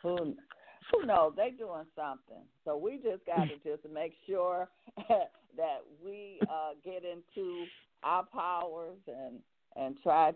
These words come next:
Speaker 1: to maneuver through this and protect ourselves.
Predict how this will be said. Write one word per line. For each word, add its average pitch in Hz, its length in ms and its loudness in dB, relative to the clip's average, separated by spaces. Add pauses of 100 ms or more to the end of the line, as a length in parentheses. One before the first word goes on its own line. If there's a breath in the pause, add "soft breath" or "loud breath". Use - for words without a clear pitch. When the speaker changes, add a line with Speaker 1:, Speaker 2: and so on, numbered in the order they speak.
Speaker 1:
to 165 180 0
maneuver 143 640 0
through 135 240 0
this 113 260 2 (160)
and 131 140 6
protect 135 500 6
ourselves. 113 640 -6